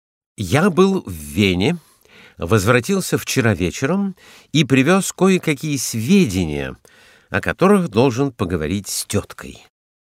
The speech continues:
Я видел Хвостовского и разговаривал с ним. Какой дельный малый. Работает как вол в клинике.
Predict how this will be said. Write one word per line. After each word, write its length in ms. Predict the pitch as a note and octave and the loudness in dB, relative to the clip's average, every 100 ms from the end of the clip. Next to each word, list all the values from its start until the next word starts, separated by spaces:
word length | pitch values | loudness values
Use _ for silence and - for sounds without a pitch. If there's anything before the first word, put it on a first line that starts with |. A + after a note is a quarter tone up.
| _ _ _ _ _ _ _ _ _ | _ _ _ _ _ _ _ _ _
Я 320 | E2 E2 C3 C#3+ | -10 0 0 2
видел 380 | F#3+ D#3+ F3 | 0 2 0
Хвостовского 1000 | C#3+ D#3+ E3+ - F#3 F3+ - - D#2 G#2+ - - - - - | 0 -2 -4 -2 0 0 0 -6 -10 -12 -18 -20 -20 -10 -2
и 80 | C3 | 0
разговаривал 760 | F#3 E3+ G3 E3+ D3+ C3+ A#2 | 2 2 4 4 4 2 0
с 140 | - G2+ | -4 -2
ним. 380 | F#2 D#2+ B1+ - _ - - _ _ _ - | 0 -2 -6 -12 _ -20 -20 _ _ _ -10
Какой 440 | A#2+ - E3 A3 | -8 -2 2 2
дельный 520 | F3 G3+ G#3 G3+ G#3+ | 4 2 2 2 2
малый. 600 | G3+ F#3 G#2 C3+ C#3 - _ _ _ _ _ _ _ | 2 4 2 0 -6 -14 _ _ _ _ _ _ _
Работает 720 | - G2 F2+ G2 - A2+ E2+ - | -8 -4 2 2 2 0 -2 -6
как 280 | E2 - | -8 -8
вол 500 | E2+ F2+ G#2 D3 F3 - | -8 0 2 2 -4 -10
в 100 | - | -8
клинике. 720 | - D3+ D#3+ D#3+ D3 - - | -2 0 0 -2 -6 -10 -14